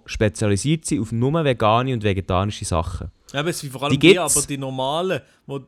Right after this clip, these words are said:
Speaker 2: kannst vielleicht so,
Speaker 1: Genau.
Speaker 2: es hat sicher so ein, zwei Sachen. <laughs>
Speaker 1: Genau, so ist es. Also wenn du in normale Sachen gehst, in Diner oder sonst irgendwo, dann musst du schon auch schauen, dass du etwas findest, je nachdem, ähm, wo vegetarisch ist.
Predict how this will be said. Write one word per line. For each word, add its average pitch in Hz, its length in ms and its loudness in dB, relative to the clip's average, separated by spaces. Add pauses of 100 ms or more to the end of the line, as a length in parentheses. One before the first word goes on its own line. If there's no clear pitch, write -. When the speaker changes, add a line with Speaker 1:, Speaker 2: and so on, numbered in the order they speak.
(140)
Speaker 2:
kannst 139 200 -8
vielleicht 139 280 -6
so, - 180 -8
Speaker 1:
Genau. 123 240 4
Speaker 2:
es 98 80 -2
hat 143 140 -6
sicher 147 280 -6
so 143 160 -6
ein, 147 200 -4
zwei 151 360 -6
Sachen. 127 420 -8 (280)
<laughs> - 80 -10 (380)
Speaker 1:
Genau, 139 240 4
so 127 160 2
ist 117 140 2
es. 98 60 -6
Also 104 200 -2
wenn 107 120 2
du 107 120 -2
in 104 180 -4
normale 113 400 2
Sachen 165 320 -2
gehst, 151 220 -2
in 107 100 -8
Diner 131 380 2
oder 101 180 -2
sonst 135 180 -6
irgendwo, 143 520 -2 (380)
dann 135 260 2 (140)
musst 135 320 2
du - 40 -6
schon 147 180 4
auch 143 240 4
schauen, 139 400 4
dass 113 140 -4
du 127 80 2
etwas 123 300 -2
findest, 196 580 0
je 165 100 2
nachdem, 190 580 -2 (440)
ähm, 156 420 -4 (240)
wo 143 160 -2
vegetarisch 147 600 0
ist. 190 240 -2